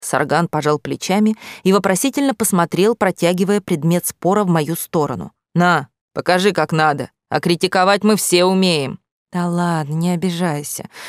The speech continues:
Просто если ты вот так по-дилетантски будешь ими махать, мы же в шесть секунд спалимся. Конюх говорил, что надо держать вожжи в загреб, вот так». Я протянула ремни через всю ладонь снизу,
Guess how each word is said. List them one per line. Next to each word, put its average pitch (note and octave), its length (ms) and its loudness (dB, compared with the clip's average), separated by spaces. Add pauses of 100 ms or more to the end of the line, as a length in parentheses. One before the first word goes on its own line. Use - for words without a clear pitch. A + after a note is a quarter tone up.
(200)
Просто A3+ 280 0
если A3+ 340 2
ты A#3+ 220 0 (260)
вот A#3 180 2 (100)
так E3+ 280 0
по-дилетантски F#3 840 0
будешь F3 460 -2
ими F#3 200 2
махать, E3 520 -2 (260)
мы G#3+ 180 4
же A#3+ 100 2
в - 80 -6
шесть C#4+ 280 -2
секунд C4+ 460 0
спалимся. E3+ 680 -2 (400)
Конюх F3 320 2
говорил, E3 480 0 (220)
что - 220 0
надо A#3 280 2
держать F3+ 420 0
вожжи F3 480 0 (100)
в D3 120 -6
загреб, G#3 680 2 (160)
вот - 120 0 (120)
так». - 340 -4 (340)
Я G3+ 140 2
протянула F3 540 0
ремни E3 340 0
через D3+ 240 -6
всю - 240 -4
ладонь E3+ 400 0
снизу, F#3 500 -2